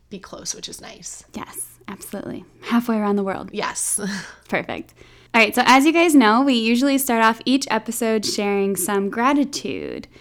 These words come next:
Speaker 2: So I'll start by sharing some of the highlights from others this week who responded on Instagram, like, uh, one of my good friends from college,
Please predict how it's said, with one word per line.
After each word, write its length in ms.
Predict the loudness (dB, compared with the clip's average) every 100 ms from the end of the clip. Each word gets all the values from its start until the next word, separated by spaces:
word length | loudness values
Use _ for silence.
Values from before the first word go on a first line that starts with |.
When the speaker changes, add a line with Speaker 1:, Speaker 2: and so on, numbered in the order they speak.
| -20 -20
Speaker 2:
So 240 | -2 2 2 4
I'll 180 | 4 4
start 280 | 2 0
by 140 | 2 0
sharing 580 | 0 0 2 2 0 -2
some 220 | 0 0
of 40 |
the 80 | 0
highlights 460 | 0 0 0 -4 -4
from 140 | -4
others 360 | -2 -2 -2 -2
this 220 | -8 -4
week 220 | -6 -6
who 120 | -4
responded 520 | -4 -4 0 0 0 -2
on 160 | -2
Instagram, 800 | 4 4 4 -4 0 2 2 2 -2 -20 -20 _
like, 360 | 0 0 0 -6 _ _ -8
uh, 220 | -2 2
one 160 | 4 4
of 60 |
my 180 | 4 2
good 220 | 0 -2
friends 360 | 0 2 2 0
from 220 | -2 -4
college, 560 | -2 0 2 0 -2